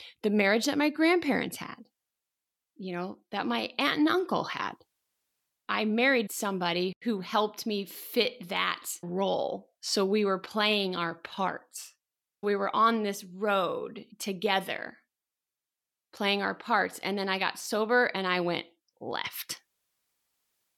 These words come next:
which is amazing because it, it woke us both up in a, in a lot of ways. Certainly woke me up. However, I got sober, but I was still playing my part.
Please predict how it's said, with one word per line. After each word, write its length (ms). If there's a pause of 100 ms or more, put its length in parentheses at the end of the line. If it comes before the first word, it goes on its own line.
(120)
which 300 (220)
is 220
amazing 560
because 320
it, 220 (160)
it 220
woke 340
us 100
both 300
up 180 (500)
in 160
a, 120
in 100
a 100
lot 180
of 80
ways. 440
Certainly 460
woke 240
me 100
up. 140 (560)
However, 600 (280)
I 120
got 240
sober, 500
but 180
I 120
was 120
still 420
playing 400
my 140
part. 360